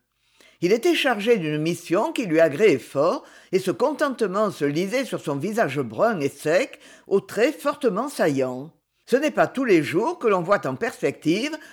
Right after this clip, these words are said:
un mariage réunissant les meilleures garanties de bonheur. Deux chers enfants qu'il connaissait bien et qui semblaient faits l'un pour l'autre.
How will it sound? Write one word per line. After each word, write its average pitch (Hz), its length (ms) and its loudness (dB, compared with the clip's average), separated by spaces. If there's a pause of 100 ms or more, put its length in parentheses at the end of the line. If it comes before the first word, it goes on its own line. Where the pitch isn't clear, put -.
(120)
un 165 100 -2
mariage 165 640 0
réunissant 180 800 0
les 240 140 -2
meilleures 226 400 0
garanties 185 560 0
de 330 80 0
bonheur. 139 720 -4 (520)
Deux 202 280 0
chers 226 360 -2
enfants 185 420 -2
qu'il 139 180 -6
connaissait 220 440 -2
bien 151 360 -2 (240)
et 185 100 2
qui 180 140 -4
semblaient 254 360 2
faits 254 360 0
l'un 262 160 0
pour 170 260 -4
l'autre. 131 540 -4